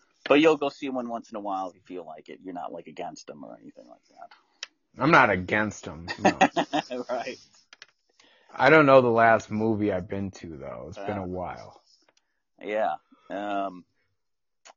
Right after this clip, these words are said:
Speaker 1: some of the, uh, you know, I've been doing the, the no-, the, the James Bond marathon on here,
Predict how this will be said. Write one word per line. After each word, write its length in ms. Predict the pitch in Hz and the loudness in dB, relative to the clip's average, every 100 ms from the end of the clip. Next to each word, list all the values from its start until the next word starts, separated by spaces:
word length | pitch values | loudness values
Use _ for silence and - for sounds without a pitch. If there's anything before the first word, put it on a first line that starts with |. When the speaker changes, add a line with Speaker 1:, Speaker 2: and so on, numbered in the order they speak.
| _ _ _ _ _ | _ _ _ _ _
Speaker 1:
some 300 | - 131 156 | -12 -8 -4
of 100 | 107 | -6
the, 180 | - 104 | -2 -2
uh, 40 | |
you 160 | 120 113 | 0 2
know, 120 | 98 | 2
I've 160 | 98 | 2
been 120 | - 107 | -2 -10
doing 380 | 113 107 101 85 | -8 -8 -10 -12
the, 300 | 82 78 71 _ _ _ _ _ | -14 -14 -20 _ _ _ _ _
the 60 | 101 | -6
no-, 300 | 107 110 107 _ | -4 -4 -6 _
the, 220 | 95 87 - | -6 -6 -6
the 160 | 92 | -12
James 340 | 87 113 104 - | -8 -10 -10 -8
Bond 280 | 101 107 101 | -6 -4 -6
marathon 520 | 80 65 - 78 65 | -8 -12 -10 -10 -10
on 140 | 58 - | -14 -18
here, 260 | - - | -20 -20